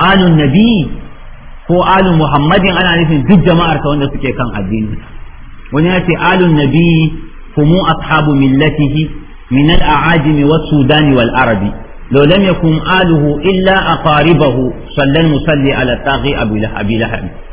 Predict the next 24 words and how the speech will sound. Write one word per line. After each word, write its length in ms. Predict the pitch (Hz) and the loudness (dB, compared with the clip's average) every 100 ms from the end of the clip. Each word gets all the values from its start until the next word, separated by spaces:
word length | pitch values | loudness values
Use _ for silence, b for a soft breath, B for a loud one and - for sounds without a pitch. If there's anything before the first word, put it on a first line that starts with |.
| - - - | -16 -16 -12
Yace 300 | - 151 156 | -2 -2 0
alayen 480 | 151 - 180 180 170 | -2 0 2 2 2
manzo 160 | 160 151 | 2 2
Allah 200 | 160 147 | 0 0
sama 200 | 147 139 | -2 -2
sune 200 | 151 156 | 0 0
masu 320 | 139 120 113 | 0 -2 -2
bin 160 | 127 120 | -4 -4
addinin. 440 | 104 95 110 107 - - - - - - - - - - - - | -6 -6 -4 -6 -10 -14 -18 -20 -20 -20 -20 -20 -20 -20 -20 -10
Sawa'un 420 | - 143 160 151 139 | 0 2 2 2 2
larabawa 640 | 147 147 143 151 156 160 | 2 2 2 2 2 2
ne 180 | 156 135 | 0 0
ko 120 | 147 | 0
kuma 240 | 139 135 139 | 0 0 2
ba 200 | - 107 | 2 2
larabawa 500 | 107 110 113 113 113 | 0 -4 -4 -4 -4
ba. 120 | 107 - - - - - | -6 -10 -16 -18 -16 -6
Da 160 | 117 147 156 | 0 2 2
za 120 | 208 | 2
a 140 | 208 185 | 2 0
ce 140 | 185 | 0
alayensa 640 | 170 180 190 185 165 165 151 | 0 0 2 2 2 0 -2
sune 240 | 160 165 156 | -2 -2 0
danginsa, 560 | 131 156 147 135 110 | 0 0 0 -2 -2